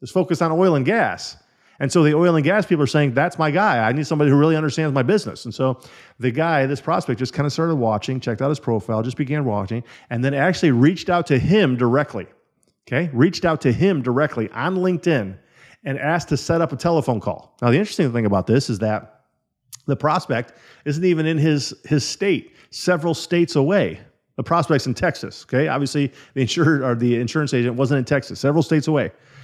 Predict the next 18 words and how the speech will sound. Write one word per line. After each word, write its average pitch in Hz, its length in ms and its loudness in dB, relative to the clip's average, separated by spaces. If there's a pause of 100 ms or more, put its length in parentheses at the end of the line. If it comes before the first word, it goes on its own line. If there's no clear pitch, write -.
(180)
The - 80 -10
prospect 165 600 2
reached 160 280 4
out 156 180 2
to 156 60 2
him 143 120 2
and 139 100 -2
said, 127 260 2
"I'm 160 200 -2
interested 139 380 0
in 127 60 0
having 127 220 2
a 120 60 0
conversation." 120 680 0 (560)
Well, 139 280 2
lo 156 180 4
and 170 80 2
behold, 151 500 2